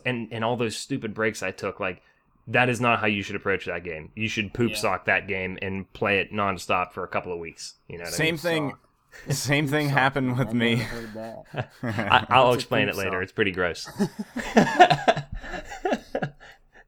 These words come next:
Speaker 3: Same thing happened with me playing that game. I bought it on D S forever ago. I started it. I really loved it. And then I got confused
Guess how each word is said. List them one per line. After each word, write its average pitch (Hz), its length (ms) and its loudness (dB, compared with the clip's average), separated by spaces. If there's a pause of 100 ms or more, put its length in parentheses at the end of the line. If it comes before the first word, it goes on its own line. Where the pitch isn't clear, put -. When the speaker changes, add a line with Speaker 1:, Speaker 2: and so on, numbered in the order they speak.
(280)
Speaker 3:
Same 165 280 2
thing 156 160 4
happened 127 300 6
with 104 100 0
me 104 160 0
playing 95 300 -2
that 90 180 -2
game. 90 200 -2
I 95 100 2
bought 101 240 2
it 98 40 2
on 92 180 -2
D 87 140 -4
S 87 220 -2
forever 95 680 -4
ago. 92 260 0
I 87 80 -2
started 101 480 0
it. 101 60 2
I 87 140 2
really 104 440 0
loved 101 300 2
it. 107 180 0
And 98 180 -6
then 104 120 0
I 107 120 6
got 160 280 6
confused 139 760 -6